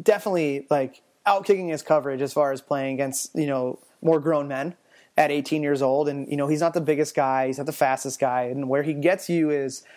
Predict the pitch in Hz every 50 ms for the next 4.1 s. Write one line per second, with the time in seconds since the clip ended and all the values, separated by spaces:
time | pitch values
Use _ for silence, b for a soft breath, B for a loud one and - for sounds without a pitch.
0 | B B B 160 143 - - 156 147 143 143 - - 147 131 143 - 160 156 156
1 | 156 156 - 185 180 180 180 185 180 b b b b b _ - 170 165 170 170
2 | 160 151 143 - - 170 156 151 147 147 156 156 151 - - 147 143 135 139 135
3 | 131 131 - - 143 127 139 131 - - 135 127 127 123 120 - 143 131 123 123
4 | - -